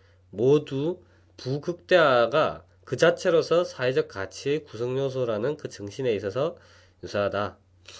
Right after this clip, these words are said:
첫 번째 대답에서 부극대화는 정의와 경쟁하는 성분으로 다루어지고, 두 번째 견해에서는 부극대화가,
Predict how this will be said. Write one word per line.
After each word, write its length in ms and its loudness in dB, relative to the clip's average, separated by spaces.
첫 160 -6
번째 280 2
대답에서 540 0
부극대화는 580 0
정의와 360 0
경쟁하는 520 -2
성분으로 500 -2
다루어지고, 720 -4
두 120 -8
번째 300 -2
견해에서는 720 -2
부극대화가, 960 0